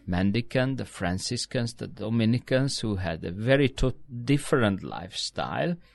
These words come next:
And in that case, you can't understand this without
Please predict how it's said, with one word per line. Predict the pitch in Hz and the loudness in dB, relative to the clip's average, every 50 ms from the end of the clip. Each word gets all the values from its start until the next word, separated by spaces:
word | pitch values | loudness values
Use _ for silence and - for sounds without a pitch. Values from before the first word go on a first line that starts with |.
| - - - _ _ - | -20 -20 -20 _ _ -4
And | 113 110 135 151 | 0 2 2 4
in | 165 190 202 175 | 4 4 4 4
that | 131 90 85 - - | 4 2 2 0 -6
case, | - - 87 78 107 131 - - - - - _ _ _ _ - | -6 -4 -2 -2 -2 -2 -4 -4 -4 -6 -8 _ _ _ _ -4
you | 123 123 127 | -2 -2 -2
can't | 123 - - 131 123 131 127 - | -2 0 2 2 2 2 2 2
understand | 117 117 117 113 104 - - - - 95 95 101 104 104 101 - | 2 2 2 2 0 -2 -2 -2 0 2 2 2 2 0 -2 -6
this | - - - 123 135 131 - - - | -12 -4 -2 -2 0 0 -2 -4 -2
without | 117 113 113 107 107 101 101 104 104 110 - - - | -2 -2 0 2 4 4 4 4 4 2 -2 -8 -16